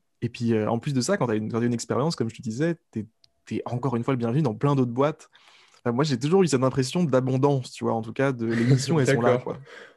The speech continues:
Speaker 1: Elles sont
Speaker 2: Ok.
Speaker 1: là, puis en plus, on gagne tellement d'argent, t'as le temps. T'as, imagine, t'as trois mois devant toi pour trouver une mission, mais t'as, t'as le temps de, de faire le tri, euh, ultime, quoi.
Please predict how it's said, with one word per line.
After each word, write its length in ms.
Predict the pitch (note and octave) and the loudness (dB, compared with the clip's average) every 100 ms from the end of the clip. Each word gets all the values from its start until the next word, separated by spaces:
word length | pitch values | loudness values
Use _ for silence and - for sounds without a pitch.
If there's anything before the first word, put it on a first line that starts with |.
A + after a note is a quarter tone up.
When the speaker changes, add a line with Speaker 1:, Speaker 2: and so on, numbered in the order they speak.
| _ | _
Speaker 1:
Elles 140 | - A#2 | -6 -4
sont 120 | B2 | 0
Speaker 2:
Ok. 80 | A#2+ | 2
Speaker 1:
là, 260 | C3+ D3 | 4 2
puis 100 | C#3+ | 0
en 60 | A#2 | -4
plus, 180 | A#2+ C#3 | -4 -2
on 40 | |
gagne 200 | A2+ A2+ | -2 -2
tellement 220 | A2+ A#2 | -2 -2
d'argent, 340 | B2 A2 A2+ C#3 | 0 -2 -2 -2
t'as 120 | A2 | -2
le 200 | A2+ A#2+ | -2 -2
temps. 380 | - F3 E3+ C#3+ - - - _ | 0 0 0 -4 -14 -20 -20 _
T'as, 380 | G2+ G2 F#2+ A#2+ | -8 -8 -4 0
imagine, 520 | C3+ C#3 D3+ F#3 B2 | 2 2 4 2 2
t'as 120 | A#2+ | 0
trois 200 | A#2+ D3 | 0 0
mois 140 | D3+ | 2
devant 200 | D3 C3 | 0 0
toi 160 | C3+ D#3 | 0 -2
pour 100 | A#2+ | -4
trouver 160 | A#2+ A2+ | -4 -2
une 80 | |
mission, 300 | A#2 C3 F#3+ | -2 -2 0
mais 240 | C3+ A#2 A2+ - - | 2 0 -4 -10 -8
t'as, 140 | G#2 | -6
t'as 140 | A#2 A2 | -2 -4
le 120 | A2+ | -2
temps 160 | D#3 | -2
de, 300 | D3 A#2 A2+ A#2 - | 0 -2 -2 -8 -8
de 80 | B2+ | -2
faire 180 | C3+ | 0
le 80 | A#2 | 0
tri, 400 | A#2 - F3 F3 | -2 -2 0 2
euh, 100 | A#2+ - | 2 2
ultime, 480 | E3 - - G3+ | 0 -2 2 4
quoi. 200 | C3 A2 | 4 -2